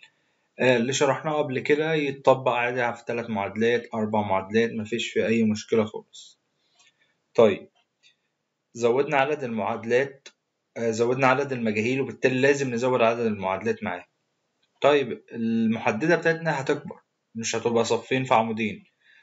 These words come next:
هتبقى تلاتة في تلاتة. بس نفس برضو الفكرة، هنجيب ال D وبعد كده ال دي إكس.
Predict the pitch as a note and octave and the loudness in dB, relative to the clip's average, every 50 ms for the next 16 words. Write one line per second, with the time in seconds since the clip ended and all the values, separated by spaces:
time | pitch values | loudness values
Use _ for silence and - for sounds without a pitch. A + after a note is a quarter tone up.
0 | _ _ - G#2+ - A#2+ A#2 A#2 A#2 A#2 A#2 B2+ C3 C3 - B2 - - A#2 G#2 | _ _ -16 -8 -4 -2 -2 0 0 2 2 2 0 0 -4 -8 -6 -6 -6 -4
1 | G2+ F#2+ F#2+ - _ _ _ _ _ _ _ _ _ _ _ _ _ _ _ _ | -4 -6 -8 -12 _ _ _ _ _ _ _ _ _ _ _ _ _ _ _ _
2 | _ _ _ - A#2 A#2 - - B2+ C3 C#3+ D3 - - D3 C#3+ D3 D3 D3 - | _ _ _ -4 -4 -4 -4 -2 0 0 0 0 0 -2 0 0 0 0 0 -2
3 | C#3 C3+ - C3 A2+ - - F#2+ F2+ - - _ _ _ _ _ _ - G#2 G#2+ | -4 -2 -2 -4 -4 -4 -4 -6 -6 -8 -12 _ _ _ _ _ _ -6 -4 -4
4 | G#2+ G#2+ A2+ B2 A#2+ A#2 A2 A2 A2 A#2+ B2+ C3 C#3 C#3+ C#3+ C#3+ - - A2 G#2+ | -2 -2 -2 -2 -2 -2 -4 -2 -2 0 2 2 2 0 -4 -8 -14 -4 0 2
5 | G#2+ G#2 G#2+ G#2+ - B2 A#2+ A#2 G#2+ G#2+ G#2+ A#2+ A#2+ F2 G2+ C3+ C#3+ C#3 - - | 2 2 2 0 0 2 2 2 2 0 -4 -8 -6 -2 -2 -2 -2 -4 -8 -14
6 | - - - | -14 -16 -20